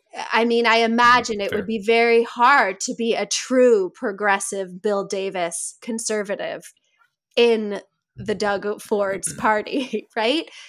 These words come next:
Speaker 1: Because you have to vote
Speaker 2: Fair, yeah,
Speaker 1: along
Speaker 2: yeah.
Speaker 1: with this stuff, and you, you believe in preserving wetlands,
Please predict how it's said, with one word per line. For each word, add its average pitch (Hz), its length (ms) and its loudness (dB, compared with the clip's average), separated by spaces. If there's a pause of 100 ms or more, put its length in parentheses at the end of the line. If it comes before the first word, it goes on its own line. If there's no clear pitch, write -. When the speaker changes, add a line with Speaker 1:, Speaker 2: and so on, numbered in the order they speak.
(160)
Speaker 1:
Because 262 420 -2 (140)
you 254 260 -6
have 269 320 2
to 269 120 -2
vote 233 200 2
Speaker 2:
Fair, 226 100 4
yeah, 220 60 2
Speaker 1:
along 320 280 2
Speaker 2:
yeah. 269 60 0
Speaker 1:
with 247 180 -2
this 240 200 -2
stuff, 240 300 0
and 254 200 0
you, 254 220 4 (300)
you 277 140 0
believe 294 460 0
in 320 100 4
preserving 196 600 -4
wetlands, 180 680 -6